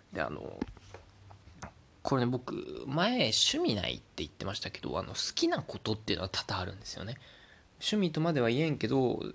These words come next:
きなことっていうのが多々あって、まあ、今回その話なんですけども、タイトルにある通りですね、あの、私、花が割と好きなんですよね。あのー、まあ、自然が好きという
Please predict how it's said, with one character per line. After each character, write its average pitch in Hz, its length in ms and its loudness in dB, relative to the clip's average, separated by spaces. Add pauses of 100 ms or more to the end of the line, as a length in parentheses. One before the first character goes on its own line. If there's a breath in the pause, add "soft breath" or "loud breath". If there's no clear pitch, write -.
(380)
き 170 100 2
な 143 100 4
こ 92 160 -4
と 95 120 -2
っ - 20 -4
て - 80 -12
い - 60 -18
う - 20 -
の - 60 -8
が - 60 -4
多 - 140 0
々 - 180 2
あ - 40 -4
っ - 40 -8
て、 - 300 -6
ま 104 60 -6
あ、 - 20 -4
今 226 160 4
回 170 140 0
そ - 120 -4
の 101 80 0
話 143 320 2
な 165 80 2
ん 92 60 -2
で 82 60 -8
す - 80 -12
け 87 80 -6
ど 82 100 -4
も、 85 220 -2 (280 loud breath)
タ 226 140 2
イ 302 80 0
ト 101 140 -4
ル 90 80 2
に 85 100 0
あ 82 100 2
る 82 120 -2
通 - 180 -6
り - 80 -6
で - 40 -10
す - 120 -8
ね、 - 100 -4
あ - 60 -4
の、 65 140 -4
私、 151 440 -2 (380 loud breath)
花 294 480 2
が 113 160 -2
割 90 220 -6
と - 120 -10
好 - 140 -12
き - 100 -2
な - 120 -6
ん - 80 -10
で - 80 -8
す - 100 -2
よ - 100 -10
ね。 - 200 -10 (920 loud breath)
あ 190 120 2
の 180 1080 4
ー、 - 20 -
ま 185 100 2
あ、 - 20 2
自 - 460 2
然 262 220 0
が 269 80 2
好 269 100 -10
き 240 160 -2
と 95 120 2
い 69 100 -2
う - 60 -12